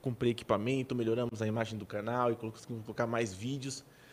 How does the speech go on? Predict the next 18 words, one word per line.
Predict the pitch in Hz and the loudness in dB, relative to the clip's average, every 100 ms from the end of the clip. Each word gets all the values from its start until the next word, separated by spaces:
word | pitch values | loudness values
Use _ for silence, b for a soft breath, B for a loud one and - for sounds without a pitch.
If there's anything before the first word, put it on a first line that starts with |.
| b b | b b
né? | 113 127 | 2 4
Um | 139 135 | 4 2
vídeo | 120 143 | 0 0
por | 139 135 | 0 4
semana | 131 120 135 | 6 6 6
já | 120 123 | 8 8
é | |
difícil, | 127 131 - 143 135 113 - - | 8 2 -2 -2 -2 -8 -12 -2
tem | 123 | 2
vezes | 123 | 2
que | - | 0
você | 120 | -4
colocar | - 123 120 | 0 6 6
dois... | 101 123 143 127 104 - - b b b | 6 10 10 10 6 -4 -8 b b b
Né? | 120 | 2
E | |
é | |
o | 127 | 4